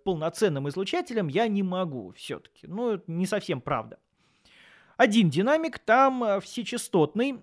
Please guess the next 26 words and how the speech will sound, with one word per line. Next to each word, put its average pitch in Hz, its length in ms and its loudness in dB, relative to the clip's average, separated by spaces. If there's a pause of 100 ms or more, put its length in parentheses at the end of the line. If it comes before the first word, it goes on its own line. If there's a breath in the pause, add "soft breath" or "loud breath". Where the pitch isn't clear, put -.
и 208 220 0
выглядит 240 560 -4
он 214 240 2 (100)
как, 180 420 2
э, 143 280 0 (240)
прямоугольник, 208 840 2
э, 208 160 4
с - 140 -8
очень 226 240 0
закругленными 180 760 -2
краями. 147 760 0 (840 soft breath)
Диафрагма 156 720 2
у 135 80 -4
него 139 340 0
углеволоконная, 160 1080 0
и 254 220 0
выдает 220 520 0
он 226 220 0
двадцать 170 520 0
ватт 156 380 0
мощности, 170 800 0
согласно, 190 460 2
опять 175 260 2
же, 175 80 0
официальной 147 560 -2
статистике. - 800 -6